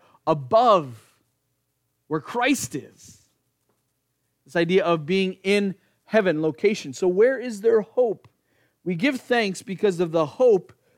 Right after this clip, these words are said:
that the gospel brings. And this hope is not in material things. This hope is not on earth, in a sense, in human people, but rather in Christ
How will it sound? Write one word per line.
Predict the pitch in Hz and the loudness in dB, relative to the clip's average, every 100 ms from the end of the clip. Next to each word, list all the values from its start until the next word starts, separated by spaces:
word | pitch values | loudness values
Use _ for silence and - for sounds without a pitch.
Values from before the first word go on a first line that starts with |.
| - | -2
that | 170 | 0
the | 170 | 0
gospel | 156 180 202 208 - 185 | -2 -2 -2 -6 -6 -6
brings. | 147 190 208 156 131 | -4 -4 -2 -4 -8
And | 160 180 | -6 -4
this | 202 - | -4 -4
hope | 254 254 151 | -4 -4 -6
is | 170 156 | -8 -6
not | 190 240 196 185 - _ _ _ - | -4 -2 -2 -6 -16 _ _ _ -2
in | 202 | 0
material | 202 - 240 247 247 214 | 0 -2 -4 0 2 0
things. | - 254 233 147 117 - - - _ _ _ _ _ _ 156 | 0 -4 -2 -4 -10 -16 -18 -20 _ _ _ _ _ _ -2
This | 214 - | -2 0
hope | 262 269 185 - _ _ | 0 0 -2 -12 _ _
is | 190 185 156 | 0 0 0
not | 185 208 233 180 - - - _ _ - | -2 0 2 0 -2 -16 -20 _ _ -4
on | 190 202 185 - _ _ _ - | 0 0 -2 -8 _ _ _ 2
earth, | 247 190 - | 2 2 -2
in | - 160 | -6 -4
a | 139 | -4
sense, | - 131 104 - - - _ _ _ _ _ - | -4 -6 -8 -16 -16 -18 _ _ _ _ _ -2
in | 202 | -2
human | 185 - 247 233 208 | 0 0 2 2 -2
people, | - 233 180 156 | -2 -2 -2 0
but | 165 156 | 0 0
rather | 160 220 254 170 143 143 _ _ - | 0 0 0 0 -4 -6 _ _ -2
in | 254 254 | 0 0
Christ | - 220 185 151 139 - | -4 -4 -2 -4 -6 -14